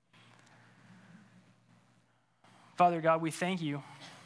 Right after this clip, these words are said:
that you have come in, in human form, Lord God, to offer your life. You interrupted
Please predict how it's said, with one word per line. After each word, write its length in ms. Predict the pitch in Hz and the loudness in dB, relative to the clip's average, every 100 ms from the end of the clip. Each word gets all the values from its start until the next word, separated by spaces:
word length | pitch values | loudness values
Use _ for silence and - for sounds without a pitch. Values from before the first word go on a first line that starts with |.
| - - - - - - | -20 -20 -20 -20 -18 -2
that 260 | 160 156 151 - - - - _ _ _ _ _ _ | 0 0 -4 -18 -20 -20 -20 _ _ _ _ _ _
you 180 | 160 196 | -2 0
have 220 | 196 160 | 2 2
come 320 | - - 190 185 | 0 0 2 0
in, 160 | 147 | -4
in 120 | 143 143 | -4 -4
human 360 | 139 196 175 | 0 0 0
form, 420 | 147 170 165 180 | -2 0 2 2
Lord 180 | 180 185 | 0 0
God, 320 | 175 180 196 185 - - - | 4 4 4 -4 -16 -20 -12
to 100 | - | 0
offer 300 | - 170 175 | 6 6 6
your 120 | 165 143 | 0 2
life. 280 | 151 165 | 2 2
You 100 | 170 156 | -2 -2
interrupted 680 | 196 185 175 175 196 226 | -2 0 2 2 2 0